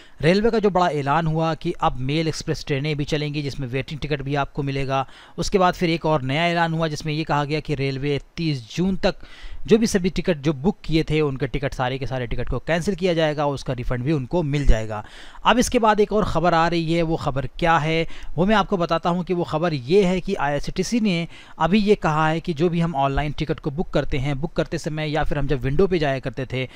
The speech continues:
वहाँ पे जब हम टिकट बुक किया करते थे तो वहाँ पे हमें क्या होता था, सिर्फ हमें ये बताना होता था कि हम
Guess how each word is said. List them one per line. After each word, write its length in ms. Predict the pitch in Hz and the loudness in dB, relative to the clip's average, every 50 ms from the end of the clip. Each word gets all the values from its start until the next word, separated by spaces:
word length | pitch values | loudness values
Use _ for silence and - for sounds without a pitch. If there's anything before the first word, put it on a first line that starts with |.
| - - - - - - - - 127 | -18 -20 -20 -20 -20 -18 -14 -10 -4
वहाँ 400 | 117 147 160 147 175 220 220 - | 2 4 4 6 8 6 6 8
पे 80 | 226 214 | 6 6
जब 120 | 202 196 | 6 6
हम 80 | 190 185 | 4 4
टिकट 260 | - 190 170 185 170 | 2 0 0 0 0
बुक 140 | 160 160 - | 0 0 0
किया 180 | - 160 156 143 | 0 0 0 0
करते 240 | 147 139 - 147 | -2 -4 -4 -4
थे 140 | - 170 175 | -4 -4 -4
तो 80 | 160 214 | -4 -2
वहाँ 220 | 240 135 127 156 160 | -4 -2 -4 -4 -4
पे 60 | - 156 | -2 -4
हमें 200 | 143 143 147 143 | -2 -2 -4 -4
क्या 140 | - 156 143 | -4 -2 -2
होता 220 | 131 131 135 143 | -2 -2 -4 -4
था, 100 | 139 160 | -4 -4
सिर्फ 240 | - - 196 160 156 | -4 -4 -4 -2 -2
हमें 200 | 156 147 156 151 | -2 -2 -2 -2
ये 140 | 135 147 160 | -2 -2 -2
बताना 340 | 143 147 - 135 127 123 127 | -2 -2 -2 0 -2 -2 -2
होता 280 | 120 120 123 120 127 120 | -4 -4 -4 -4 -4 -4
था 140 | 123 139 135 | -4 -6 -6
कि 160 | - 170 156 | -6 -6 -8
हम 240 | 127 - 160 170 165 | -6 -4 -4 -6 -6